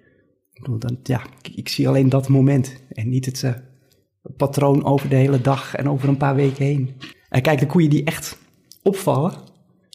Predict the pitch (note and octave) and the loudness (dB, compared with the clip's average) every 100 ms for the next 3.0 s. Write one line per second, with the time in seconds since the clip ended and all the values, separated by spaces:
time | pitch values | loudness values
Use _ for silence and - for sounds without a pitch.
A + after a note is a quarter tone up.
0 | _ _ - _ _ - - C3+ B2+ A2+ | _ _ -20 _ _ -14 -4 0 0 2
1 | D3 C#3 C#3+ D3 C3 D3 C#3 A2 G#2+ G#2+ | 2 4 4 2 4 4 4 2 -2 -4
2 | B2 C3+ C#3 C#3 C#3 C3 B2+ C#3+ C3 B2+ | -6 -6 -2 -2 0 0 0 0 2 0